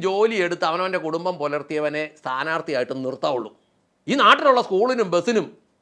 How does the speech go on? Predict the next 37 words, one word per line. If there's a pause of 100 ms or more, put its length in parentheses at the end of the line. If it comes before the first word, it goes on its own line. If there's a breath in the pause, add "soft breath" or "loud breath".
(640)
ആ,
കോളേജിനും
അതിനും
ഇതിനും
എല്ലാം
കല്ലെറിഞ്ഞ്
നടക്കുന്നവന്മാരെ (100)
ഒന്നും, (100)
കല്ലെറിഞ്ഞ്
വളർന്നു
വന്നവന്മാരെ
ഒന്നും
നിർത്തിയിട്ട്
ഒരു
കാര്യമില്ല.
അവന്മാർക്ക്
ഇത്
എങ്ങനെയാണെന്ന്
അറിയത്തില്ല. (920 soft breath)
നമ്മുടെ
കേരളത്തിലെ (100)
രാഷ്ട്രീയക്കാരെ (100)
നോക്കിക്കേ. (260 soft breath)
നമ്മുടെ
കേരളത്തിലെ
രാഷ്ട്രീയക്കാർ (180)
തൊണ്ണൂറ് (100)
ശതമാനവും
സ്കൂൾ
ബസ്സിന്
കല്ലെറിഞ്ഞ്
വന്നവരാ.
സ്കൂൾ
ബസ്
അല്ല,
പ്രൈവറ്റ്
ബസ്സിനും